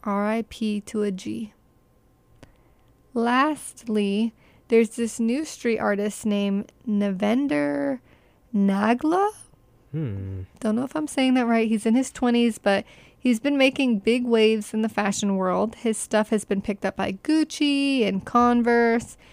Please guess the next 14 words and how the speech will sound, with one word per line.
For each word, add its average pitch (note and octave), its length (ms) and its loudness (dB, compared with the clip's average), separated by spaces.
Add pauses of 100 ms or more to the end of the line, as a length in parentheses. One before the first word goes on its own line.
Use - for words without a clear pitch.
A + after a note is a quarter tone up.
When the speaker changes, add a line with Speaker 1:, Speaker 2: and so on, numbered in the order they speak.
(340)
Speaker 1:
He B3 180 -2
talked C4+ 440 2
about A3 500 4
how G3+ 600 2 (680)
him B3 380 4
being A3+ 320 4
dyslexic G3+ 840 -2
has - 180 -10
helped - 380 -2
him G3+ 180 0
in G3+ 60 -4
the G3+ 80 -4
fashion G#3 440 -6
world. - 380 -10